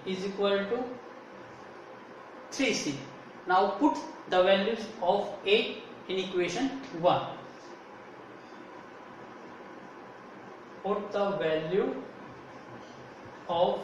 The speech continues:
A in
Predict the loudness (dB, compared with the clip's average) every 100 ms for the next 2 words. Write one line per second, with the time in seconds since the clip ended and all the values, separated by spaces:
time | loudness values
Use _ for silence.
0 | -6 -8 0 2 0 -4 -10 -14 -14 -16
1 | -16 -16 -14 -16 -16 -16 -16 -16 -16 -16
2 | -16 -16 -16 -16 -16 -16 -14 -14 -14 -14
3 | -14 -16 -16 -16 -16 -16 -14 -14 -14 -16
4 | -16 -16 -16 -16 -16 -16 -16 -14 -2 2
5 | 2 -2